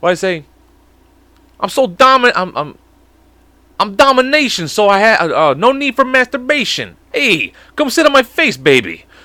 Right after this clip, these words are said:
And I, I was, it was so stupid. I don't even know how I <laughs> fully did it, but it was not like that. It was a lot better when I first, see, anything you first say sometimes is fucking pure as gold,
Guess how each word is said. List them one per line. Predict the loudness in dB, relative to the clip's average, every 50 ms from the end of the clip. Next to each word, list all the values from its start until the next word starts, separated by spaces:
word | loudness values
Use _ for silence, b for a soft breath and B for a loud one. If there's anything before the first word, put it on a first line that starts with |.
| b b b
And | 0 0
I, | 2 2 4 6
I | 4
was, | 4 4 4
it | 4 2
was | 2 2 0 -2
so | 0 0 0
stupid. | 0 -2 -6 -4 -4 -4 -4 0 -2 -2 -2 0
I | 0 2
don't | 2 2 0 0
even | -4 -2
know | -2 0
how | 4 4 4
I | 4 4
<laughs> |
fully | 2 -2 -12 -12 -2 -2 -2 0 0 -4
did | 0 0 2 4
it, | 4 2 2
but | 2
it | 0 2
was | 0 0
not | 0 0 0 2
like | 2 0 2
that. | 2 4 4 6
It | 4
was | 4 2
a | 0
lot | 2 4 4 4 4
better | 4 4 6 6
when | 6 6
I | 4 2
first, | 2 2 0 0 B B B B B
see, | -4 -4 0 0
anything | 2 0 0 0 -2 -4 -4
you | -4 -6
first | -6 _ 0 0 0 0 -2
say | -2 0 0 0 -2 -4 b b b
sometimes | b -8 -8 -4 -4 -4 -4 -4 -4 -8 -8
is | -6 -6 -6 -6 -8 _ _ _
fucking | -2 -2 -2 _ -8 -10 -10 -10
pure | -14 -18 -20 -12 -8 -6 -4 -4 -2 -2 -2 -4 -6 -10 b b b b b
as | -4 -4 -4 -4
gold, | -6 -2 2 2 4 6 6 4 4 2